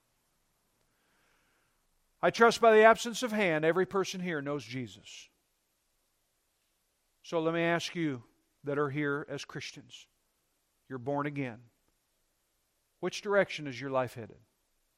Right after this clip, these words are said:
Is it headed for success, living for God? Or is it destined for failure?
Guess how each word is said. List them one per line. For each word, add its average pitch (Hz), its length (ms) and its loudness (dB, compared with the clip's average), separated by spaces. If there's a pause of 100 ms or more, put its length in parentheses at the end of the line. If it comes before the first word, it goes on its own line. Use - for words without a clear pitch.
(1400)
Is 131 80 -12
it 127 80 -8
headed 185 420 6 (160)
for 143 140 -10
success, - 680 2
living 170 320 -2
for 190 160 -6
God? 208 540 6 (2250)
Or 131 140 -8
is 113 100 -10
it 123 100 -10
destined 135 420 -6
for 135 100 -20
failure? - 420 -16